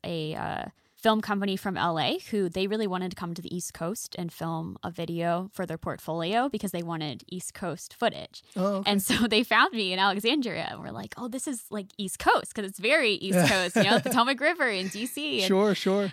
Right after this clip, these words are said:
Speaker 1: and so they flew over here and we filmed that together. And it,
Speaker 2: Wow.
Speaker 1: it got me,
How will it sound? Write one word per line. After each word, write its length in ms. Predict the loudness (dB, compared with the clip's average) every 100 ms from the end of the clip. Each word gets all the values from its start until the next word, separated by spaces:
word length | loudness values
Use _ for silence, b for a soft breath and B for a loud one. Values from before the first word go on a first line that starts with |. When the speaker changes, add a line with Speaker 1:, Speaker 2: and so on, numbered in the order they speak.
| 2
Speaker 1:
and 260 | 2 2 0
so 540 | 2 4 4 2 -2
they 320 | 2 6 6
flew 280 | 2 -2 0 2
over 160 | 0
here 320 | -2 -2 -2 -2
and 80 | -2
we 100 | -2
filmed 220 | 0 0
that 160 | 0
together. 440 | -2 0 2 2 0
And 200 | 0 -2
it, 100 | -2
Speaker 2:
Wow. 320 | -6 -12 -8 -2
Speaker 1:
it 100 | 6
got 220 | 6 6
me, 440 | 0 -2 -2 -4